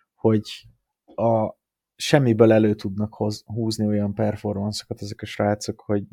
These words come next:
leszakad a pofánk. Tehát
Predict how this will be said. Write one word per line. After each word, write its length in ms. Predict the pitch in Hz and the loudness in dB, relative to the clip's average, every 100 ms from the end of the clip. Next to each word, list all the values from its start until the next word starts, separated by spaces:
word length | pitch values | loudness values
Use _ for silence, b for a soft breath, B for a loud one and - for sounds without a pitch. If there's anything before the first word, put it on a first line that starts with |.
| - | -16
leszakad 580 | 82 87 95 - - 95 | -10 -8 -6 -8 -6 -6
a 60 | 95 | -6
pofánk. 580 | 98 98 110 113 117 b b b b b b _ _ _ _ | -8 -8 -6 -6 -8 b b b b b b _ _ _ _
Tehát 460 | 113 113 110 - | 4 6 2 -2